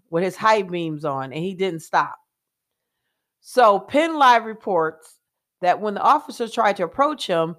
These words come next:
Beno Perez sped away, going seventy-five miles per hour from Interstate five in Tehama County, e-, ending when he crashed into a gate of a residential driveway.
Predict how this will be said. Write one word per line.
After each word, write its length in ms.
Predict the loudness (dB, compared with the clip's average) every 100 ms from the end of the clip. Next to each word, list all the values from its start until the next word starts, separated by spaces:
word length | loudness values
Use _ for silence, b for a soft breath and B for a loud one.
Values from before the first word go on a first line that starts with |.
| b b b
Beno 240 | 0 2 0
Perez 640 | 0 2 4 4 2 -4 -20
sped 420 | -20 -6 2 4 4
away, 340 | 4 2 0
going 320 | -2 -2 -2
seventy-five 760 | -4 -8 -6 -6 -4 -2 -2 -2
miles 300 | -2 -4 -4
per 160 | -4 0
hour 520 | 2 2 0 -6 -12 _ _ _ _
from 200 | -2 -2 -2
Interstate 580 | -8 -8 -10 -10 -10 -2
five 480 | 2 4 4 0
in 80 | -4
Tehama 640 | -6 -4 -2 -2 -2 -6 -6
County, 500 | -6 -6 -6 -16 -20 _ _ -18
e-, 80 | -12 -2
ending 520 | 0 2 0 -2 -2
when 120 | -4
he 100 | -6
crashed 480 | -4 0 2 0 -2
into 240 | -8 -4
a 60 | -4
gate 400 | -2 0 0 -2
of 120 | -4
a 60 | 0
residential 680 | 2 0 -2 -4 -4 -4 -6
driveway. 720 | 0 2 2 -2 -8 -14 -16